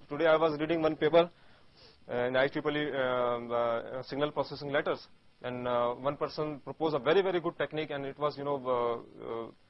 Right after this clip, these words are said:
beyond the imagination of some, uh, signal processing people that what excellent, uh, mathematics he has proposed for th-, this thing. But later on that I, I just saw down that there was a crypt analysis of that paper. Means that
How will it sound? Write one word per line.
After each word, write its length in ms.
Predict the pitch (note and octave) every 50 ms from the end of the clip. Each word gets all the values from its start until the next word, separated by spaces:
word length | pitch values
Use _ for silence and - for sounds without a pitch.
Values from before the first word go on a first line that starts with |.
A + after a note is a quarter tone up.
| _ _
beyond 260 | - C3 C#3+ D#3 D#3+ D#3+
the 80 | D#3+
imagination 560 | D3+ D3 D3 D3 D3 D3 D3+ D3+ D3 E3 D#3
of 100 | D3+ D3 -
some, 280 | - D#3 D3 D3 C#3
uh, 140 | C3+ C3 B2
signal 280 | B2 - B2+ C#3 D3 C#3+
processing 380 | - C#3 B2 C3 B2 C#3+ D3
people 260 | C3 - E3+ D#3+ E3+ D3+
that 120 | D3+ D#3 C3 - - - - - _ _
what 180 | - D3 F3+ E3+ - - - - -
excellent, 420 | D3+ - - - F3 F#3 F3+ D#3 - D#3
uh, 180 | C#3+ C#3 C#3
mathematics 500 | C3 C3 C#3 - D3 C#3 D3 C#3+ E3 D3 C#3+
he 80 | C#3+
has 120 | C#3+ C#3+ -
proposed 380 | - C#3 - - D3 D3+ D3+
for 140 | - C#3+ C3+
th-, 120 | A#2+ A#2 A2 A2+ C3
this 100 | C#3 -
thing. 160 | - D#3 C#3+ - - - - - - - - - -
But 160 | - C3+ -
later 240 | C#3 C3+ D3 D3+ G3
on 240 | F#3 F3 F3 F3 D#3+
that 140 | D#3+ D#3+ D#3 - -
I, 340 | C3 C3 C3 A2+ E2+ B2 C#3+
I 60 | C#3+
just 240 | C#3 E3+ E3+ - -
saw 260 | D3+ D3+ D#3 D#3 D3
down 320 | C3+ C3 C#3+ D3+ D#3 D3
that 180 | C#3 C#3+ C3+ B2+
there 160 | C#3 C#3+ D3
was 160 | C#3+ C#3+ C#3
a 140 | D3 C#3+ C#3+ - _ - - - _ _ _ _ - -
crypt 260 | F#3 F#3+ G#3 G#3 -
analysis 480 | F#3 E3+ E3+ E3 E3 E3 D#3 - E3 D3
of 160 | D3+ A#2+ A2
that 180 | C3+ B2+ A2+
paper. 240 | - B2+ A2+ - A2+ - - - - - - - - - - -
Means 220 | C3+ D#3 F3 D#3+ - - - -
that 180 | C3 D3 D#3+